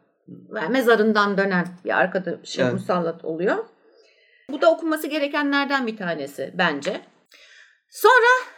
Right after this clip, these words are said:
Speaker 1: Gavur'a geçiyoruz.
Speaker 2: Hmm.
Speaker 1: The Gavur, Lord Byron'ın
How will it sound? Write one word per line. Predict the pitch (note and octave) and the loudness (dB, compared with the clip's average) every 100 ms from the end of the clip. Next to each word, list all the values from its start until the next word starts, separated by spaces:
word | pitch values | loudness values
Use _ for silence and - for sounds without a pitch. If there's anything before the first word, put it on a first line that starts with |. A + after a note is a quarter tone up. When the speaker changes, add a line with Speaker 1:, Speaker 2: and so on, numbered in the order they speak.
| _ G#3+ | _ -4
Speaker 1:
Gavur'a | A3 C4 D4 F4+ | 4 4 4 2
geçiyoruz. | B3 G3+ - D#3+ C3 A2+ - - | 2 0 -2 -8 -8 -12 -16 -14
Speaker 2:
Hmm. | F3+ C#3+ A#2 A2 - - _ _ _ _ _ G#3+ | -8 -6 -6 -10 -14 -20 _ _ _ _ _ -6
Speaker 1:
The | |
Gavur, | A3+ D#4+ E4+ A4 - - A3 | 0 2 4 2 0 -10 2
Lord | C4 C#4+ | 4 4
Byron'ın | A#3+ D4+ E4+ B3 D4+ | 4 2 4 0 -2